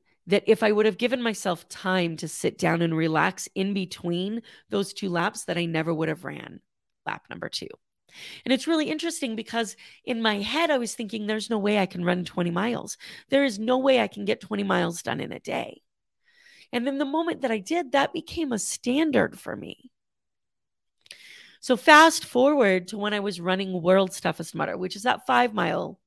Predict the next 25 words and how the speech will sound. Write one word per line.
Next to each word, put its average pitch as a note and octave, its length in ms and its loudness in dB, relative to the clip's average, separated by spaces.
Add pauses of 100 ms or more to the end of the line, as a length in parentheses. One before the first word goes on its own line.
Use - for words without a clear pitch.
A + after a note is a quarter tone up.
(220)
loop. - 320 -8 (1080)
My A3 140 4
mom G3 360 4
was A3+ 180 0
my B3+ 160 2
pit - 320 -4
crew, F#3+ 320 -2
so G#3 220 -2
every G3+ 320 -2
runner F#3+ 320 -2
is F#3 160 -6
able F3 300 -6
to F3 140 -6
have F3 160 -2
up E3 160 -4
to E3 120 -4
four E3+ 300 2
pit - 260 -6
crew E3+ 200 -6
members. E3+ 580 -4 (840)
And A3 140 -4
those B3+ 160 4
pit D4 220 -4
crew C#4+ 160 -6
members G#3 400 -2